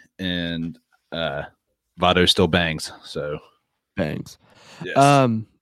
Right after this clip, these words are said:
Speaker 2: Votto was suspended by M L B for aggressive action. So I guess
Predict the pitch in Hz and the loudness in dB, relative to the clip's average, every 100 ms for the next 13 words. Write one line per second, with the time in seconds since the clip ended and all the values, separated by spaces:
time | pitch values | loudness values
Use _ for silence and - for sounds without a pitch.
0 | _ _ _ 123 127 143 147 139 131 - | _ _ _ -2 2 4 4 2 -2 -6
1 | - - 139 135 123 117 113 117 120 117 | -6 -2 0 0 -2 -2 -2 -2 -2 -2
2 | 110 113 110 107 104 110 117 127 - 127 | -2 -2 -2 -2 -8 -2 0 0 0 -4
3 | 110 - 123 127 - 98 92 - 104 107 | -4 -2 0 0 -4 -10 -10 -6 -4 2
4 | 135 131 - | 6 6 4